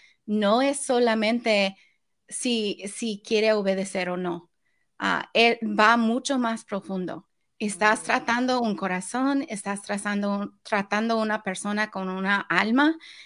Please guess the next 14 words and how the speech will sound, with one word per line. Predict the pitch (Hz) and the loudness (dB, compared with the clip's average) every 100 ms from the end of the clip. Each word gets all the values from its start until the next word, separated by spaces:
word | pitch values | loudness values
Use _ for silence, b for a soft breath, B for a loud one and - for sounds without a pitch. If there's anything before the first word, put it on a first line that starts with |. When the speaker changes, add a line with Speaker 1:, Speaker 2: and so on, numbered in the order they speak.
| B | B
Speaker 1:
con | - 214 | -2 2
un | 180 175 | 2 0
futuro, | 202 202 254 269 285 294 294 b | -4 -4 0 4 6 6 2 b
con | - 196 | -4 -2
gente | 214 254 269 269 269 | 0 0 2 0 0
que | 214 | -2
va | 196 208 | 0 0
a | |
influenciar | 226 220 214 196 196 196 185 208 254 B B B _ | -2 -2 -2 0 -2 0 2 2 0 B B B _
para | 196 185 | 2 4
bien | 175 196 269 285 | 4 2 4 4
o | 277 | 2
para | 202 190 | -2 0
mal. | 180 165 160 | 0 -2 -4